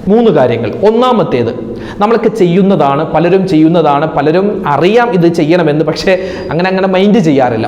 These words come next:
ഒന്നാമത്തെ കാര്യം, എല്ലാ ദിവസവും ഇശാ മഗ്‌രിബിൻ്റെ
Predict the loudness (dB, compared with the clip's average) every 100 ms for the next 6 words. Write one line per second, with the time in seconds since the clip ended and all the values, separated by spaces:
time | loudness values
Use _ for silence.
0 | -2 0 0 0 -2 -2 -2 -2 -6 -10
1 | -12 -14 -12 -2 2 2 2 2 2 0
2 | -2 -2 -8 -10 -12 -14 -12 -8 -4 -2
3 | -2 -2 0 0 0 0 -2